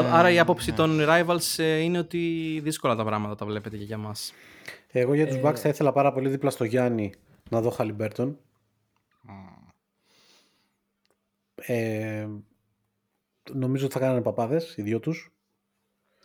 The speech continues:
Speaker 3: Αλλά εμένα δεν με πείθει, ρε παιδί μου, στους Bucks. Δεν είναι, δηλαδή,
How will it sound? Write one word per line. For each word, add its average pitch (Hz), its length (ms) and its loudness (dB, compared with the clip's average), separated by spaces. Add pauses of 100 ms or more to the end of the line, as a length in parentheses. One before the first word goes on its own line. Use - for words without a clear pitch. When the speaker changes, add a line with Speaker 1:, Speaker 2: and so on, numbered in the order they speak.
(1200)
Speaker 3:
Αλλά 180 340 4
εμένα 185 340 4
δεν 196 120 6
με 202 100 4
πείθει, 202 220 0
ρε 190 80 4
παιδί 185 160 2
μου, 202 80 2
στους 147 220 -2
Bucks. 175 400 0
Δεν 156 280 0
είναι, 185 220 4
δηλαδή, 147 540 2